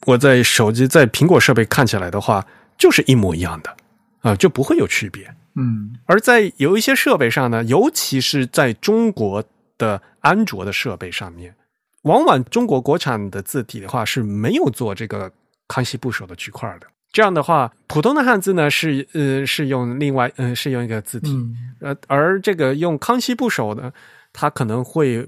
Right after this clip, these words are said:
Speaker 1: 根据字体的回落机制会显-，变成其他另外一个字体的显示。那么这时候就露馅儿了，对吧？大家看见这俩字就不一样了嘛。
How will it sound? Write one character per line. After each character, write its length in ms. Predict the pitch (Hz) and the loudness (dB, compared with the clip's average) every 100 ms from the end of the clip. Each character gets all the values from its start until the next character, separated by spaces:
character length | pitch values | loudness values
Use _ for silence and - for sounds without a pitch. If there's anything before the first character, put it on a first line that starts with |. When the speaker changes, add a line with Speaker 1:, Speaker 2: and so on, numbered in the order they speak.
| - | -10
Speaker 1:
根 120 | - 156 | -6 -4
据 320 | 156 139 123 | -2 -2 -4
字 200 | - 175 | -4 -6
体 220 | - 113 | -6 -8
的 120 | 101 | -8
回 220 | 98 - 120 | -8 -8 -6
落 160 | 151 | -4
机 180 | 127 135 | -4 -6
制 140 | 131 | -6
会 140 | 117 131 | -4 -4
显-， 340 | - 113 117 _ | -4 -6 -10 _
变 160 | 175 135 | -6 -6
成 240 | 101 117 | -6 -8
其 240 | - - | -8 -8
他 240 | 120 202 226 - | -4 -4 -4 -6
另 160 | 269 | -6
外 160 | 254 123 | -4 -4
一 40 | |
个 80 | 104 | -6
字 180 | 104 110 | -10 -10
体 160 | - 92 | -12 -16
的 100 | 90 | -14
显 200 | - 87 | -14 -14
示。 220 | - - _ _ _ _ _ _ - | -16 -16 _ _ _ _ _ _ -10
那 160 | 233 285 | -4 -2
么 200 | 127 - _ _ _ | -4 -8 _ _ _
这 120 | - 233 | -4 -2
时 120 | 123 | -2
候 200 | 120 - | -4 -4
就 140 | - | -4
露 160 | 165 190 | 0 0
馅 160 | - 247 | 0 0
儿 140 | 170 | 0
了， 140 | 98 - | -4 -8
对 100 | 120 | -10
吧？ 200 | 92 - - | -10 -14 -2
大 160 | 156 | 0
家 80 | 135 | 2
看 160 | 139 135 | 0 0
见 100 | 131 | 0
这 120 | 151 | 0
俩 160 | 113 | 0
字 160 | - 143 | -2 -2
就 100 | 131 | -2
不 240 | 123 170 | -2 -4
一 120 | 90 92 | -4 -4
样 220 | - 131 | -4 -6
了 80 | |
嘛。 120 | 90 | -10